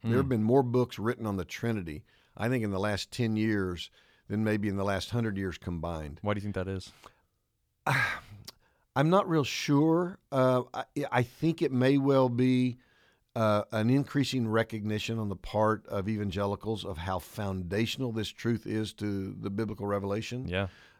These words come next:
Speaker 1: Um, I would highly recommend people get a book by Fred Sanders. It's called The Deep Things of God.
Speaker 2: Mm.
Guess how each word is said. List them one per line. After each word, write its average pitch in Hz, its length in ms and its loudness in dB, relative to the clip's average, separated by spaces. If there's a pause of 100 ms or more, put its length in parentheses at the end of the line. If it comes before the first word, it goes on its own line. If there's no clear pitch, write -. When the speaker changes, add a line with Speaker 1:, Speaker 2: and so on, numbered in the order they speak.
Speaker 1:
Um, 107 280 0
I 143 120 4
would 139 160 4
highly 143 420 2
recommend 107 640 0
people 104 280 -6
get 101 180 -2
a 95 40 -2
book 104 300 -4
by 90 140 -4
Fred 98 340 -4
Sanders. 87 580 -6
It's 85 140 -14
called 95 320 -4
The 90 100 -4
Deep 120 380 -4
Things 110 420 -4
of 82 220 -10
God. 82 420 -4
Speaker 2:
Mm. 87 200 -6